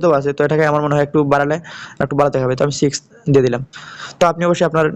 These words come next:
নামের ইয়ে মতো দিবেন। আর আপনি এই যে কালারটা দেখতেছেন, তো আমার মনে হচ্ছে এই কালারটা তেমন একটা ভালো দেখাচ্ছে না, তো আপনি চাইলে কালারটা আবার চেঞ্জ করে নিতে পারেন। তো আমি আর একটু কালার,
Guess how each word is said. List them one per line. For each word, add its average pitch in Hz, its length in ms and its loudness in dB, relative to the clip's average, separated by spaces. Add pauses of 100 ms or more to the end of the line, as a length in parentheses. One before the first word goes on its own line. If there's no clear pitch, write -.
নামের 151 200 2
ইয়ে 151 120 4
মতো 147 120 2 (140)
দিবেন। 139 240 2
আর 139 120 0
আপনি 165 140 0 (220)
এই 156 80 2
যে 165 80 6 (280)
কালারটা 180 280 -2
দেখতেছেন, 143 340 0
তো 151 40 2 (100)
আমার 165 160 -2
মনে 170 100 2
হচ্ছে 170 200 0
এই 156 80 2
কালারটা 156 280 0 (480)
তেমন 156 200 0
একটা 151 100 -2 (120)
ভালো 147 160 2
দেখাচ্ছে 147 260 -2
না, 147 100 0
তো 151 80 -2
আপনি 156 140 -8
চাইলে 165 180 0
কালারটা 160 240 0
আবার 147 120 0
চেঞ্জ 147 140 0
করে 151 120 0
নিতে 131 100 0
পারেন। 135 160 0
তো 151 60 4
আমি 151 140 -4
আর - 80 -6
একটু - 100 -8 (500)
কালার, 160 200 0